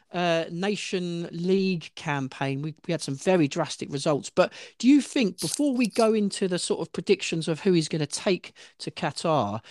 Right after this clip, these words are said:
do you think Southgate is still the one?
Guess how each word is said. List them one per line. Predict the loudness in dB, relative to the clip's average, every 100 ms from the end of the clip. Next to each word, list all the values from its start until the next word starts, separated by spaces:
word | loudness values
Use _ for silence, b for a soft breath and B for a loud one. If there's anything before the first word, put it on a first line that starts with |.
| B B 2
do |
you | 4
think | 4 0 0
Southgate | 2 4 4 0 -2 -2 -6
is | -8 -8 -12
still | -14 -12 -6 -4 -2 -4 -6 -10
the | -10 -6
one? | -4 -2 -4 -4 -12